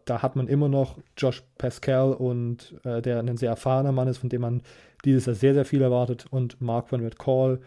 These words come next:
einer, der letztes Jahr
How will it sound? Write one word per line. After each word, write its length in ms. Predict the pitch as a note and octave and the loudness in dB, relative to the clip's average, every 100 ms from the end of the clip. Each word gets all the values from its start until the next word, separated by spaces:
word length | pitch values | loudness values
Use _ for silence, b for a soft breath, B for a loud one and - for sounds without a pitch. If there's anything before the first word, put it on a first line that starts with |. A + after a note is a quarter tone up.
| B B B | B B B
einer, 300 | B2 A#2+ A#2+ | -6 -2 -2
der 640 | A2+ A#2 A#2+ A#2 A2 A2+ - | -2 -2 0 0 0 -2 -6
letztes 420 | - B2+ B2+ C3 - | -6 -4 -4 -6 -2
Jahr 400 | A#2+ A2 A2 | -2 0 -2